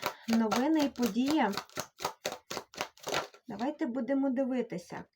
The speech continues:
Знову карта вибору і карта рівноваги. Так, знайдіть баланс, дзен. Карта вибору. Ви стоїте перед вибором. На цьому тижні будете вибирати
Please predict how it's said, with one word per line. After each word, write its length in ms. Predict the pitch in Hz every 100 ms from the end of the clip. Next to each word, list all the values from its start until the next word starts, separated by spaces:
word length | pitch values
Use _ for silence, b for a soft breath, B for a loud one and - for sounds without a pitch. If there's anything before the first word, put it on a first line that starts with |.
| _
Знову 460 | 180 202 220 285 330
карта 400 | 240 240 - 285
вибору 680 | 220 247 269 226 202 151 180 - _ _ _ _
і 240 | 214 240 277 -
карта 440 | 196 202 240 226
рівноваги. 760 | 208 202 208 175 156 175 180 185 _ _ _ _ -
Так, 680 | 180 170 170 190 262 - -
знайдіть 580 | 208 220 214 269 247 208
баланс, 560 | 196 180 208 247 - _ _
дзен. 540 | 185 202 226 220 285 B B B B B B B _
Карта 320 | 294 330 320
вибору. 540 | 294 320 220 196 160 185 _ _ _ -
Ви 180 | 233
стоїте 720 | 302 247 311 247 254 269 277 254 _
перед 280 | - 220 226
вибором. 460 | 240 240 202 180 220 _ _ b b b b _ _ -
На 80 | 233
цьому 300 | 359 381 359
тижні 400 | - 330 330 262
будете 380 | 247 277 302 233
вибирати 760 | 226 214 226 254 302 233 190